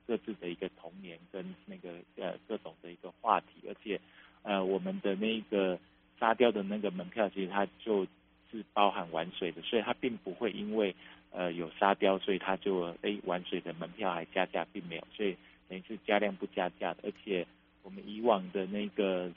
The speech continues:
沙雕来讲的话，它可能只有六月到八月，但是我们这一次特别把它那个延后到十月二十二号，等于是在，呃，海边适合的一个温度跟气候的一个情况底下，大家都可以看到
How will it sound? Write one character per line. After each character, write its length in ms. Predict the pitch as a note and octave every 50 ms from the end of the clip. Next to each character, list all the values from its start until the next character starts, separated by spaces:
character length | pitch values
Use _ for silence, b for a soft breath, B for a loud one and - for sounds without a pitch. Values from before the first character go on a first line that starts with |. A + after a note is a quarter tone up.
| - -
沙 120 | A#2 G#2+ A2
雕 180 | - A2 G#2
来 120 | G2+ F#2 F2+
讲 180 | E2+ - E2 D#2+
的 80 | D#2+
话， 260 | - G#2 G#2 G2 G2+ G#2
它 80 | -
可 80 | - F2
能 80 | D#2+ E2 F2 F2 -
只 60 | G2
有 140 | F#2 E2+ E2
六 160 | F2+ G#2+ G#2
月 120 | G2+ G2 F2+
到 140 | - F#2+
八 240 | F#2 - - F#2 F2+
月， 180 | F#2 G2 F2+ E2+ -
但 120 | G2 G2
是 40 | G2 -
我 100 | - G2
们 60 | E2+ E2 E2 -
这 100 | - G2
一 40 | F#2 - -
次 140 | - G2+ F2+ b b b b b _ -
特 80 | - A#2
别 180 | - - F#2
把 240 | E2+ - E2 D#2 D#2+
它 160 | E2+ F2+ F#2+
那 140 | F#2 F#2+ G2+ F#2+
个 80 | F#2
延 180 | F#2 F2 F2 E2+ -
后 160 | G#2 G#2 G2+
到 160 | - F#2+ F2+
十 220 | - - - - F2 F2+
月 160 | G#2 G2+ F2+ -
二 80 | G2+ - -
十 80 | - F#2
二 100 | F2+ F#2
号， 200 | F#2 - F#2+ F2
等 180 | - - F2
于 40 | E2+ F2+ - -
是 160 | - A2+ G#2 - b b b b b b b _ _
在， 400 | - B2+ A#2 A2+ G#2+ G2+ G2 G2 -
呃， 220 | - F#2+ F#2+ F2+ F2
海 240 | - - - E2+ -
边 240 | - A2+ A#2 A2+ A2+ - -
适 120 | - C#3 A#2
合 300 | - - - F#2 E2+ E2+ - -
的 120 | - G2 F2+
一 140 | - G2 G2
个 300 | F#2+ - - G2 F#2 E2+ - -
温 220 | A2+ A2 A2+ A#2
度 240 | - - B2 G#2+ F#2 F2 - - _ _ _ _ _ _ -
跟 160 | A2+ G#2+ G#2+
气 240 | - - - B2 G2+
候 160 | A2+ A#2+ G#2+
的 140 | F#2+ G2 F#2
一 20 |
个 100 | F2+ G#2 F#2+
情 100 | - - E2+
况 180 | - G#2+ G2+ F#2
底 100 | - D#2+ -
下， 80 | F#2+ F2+
大 140 | - F#2+
家 60 | F#2 F#2
都 120 | F#2+ F#2
可 140 | - - E2+
以 20 |
看 180 | E2 - - -
到 80 | F2+